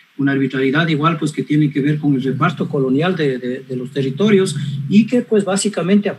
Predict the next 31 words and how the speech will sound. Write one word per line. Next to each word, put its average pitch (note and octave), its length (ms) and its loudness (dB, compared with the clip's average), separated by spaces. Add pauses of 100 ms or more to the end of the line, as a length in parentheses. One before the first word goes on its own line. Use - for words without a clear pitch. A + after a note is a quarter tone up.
cortado F3+ 640 -2
las, C#3 260 -4 (540)
la C#3+ 160 -4
continuidad E3 760 0 (260)
territorial, D3+ 720 0
pues, D#3 160 -8
espacial D3+ 580 -6
de D3+ 200 -4
las D3 160 -6
sociedades C#3 480 -6
colonizadas, D3 600 -2
¿no? D3 120 -2
En C#3 60 -2
la C3+ 80 -4
Amazonía F3+ 600 2 (340)
y C#3+ 80 -2
en C#3+ 60 2
muchos D3+ 300 -2
otro, D3+ 280 0
otros D3 240 0
lugares. B2 440 -2 (640)
Hay G3+ 240 4
unas A3+ 260 8
estructuras F#3 520 2
de E3 100 -2
dominación D#3+ 560 0
cultural, E3+ 640 0
de D3+ 160 -2
discriminación D3 1000 -2
social, D#3+ 560 -2
de, C3+ 480 -2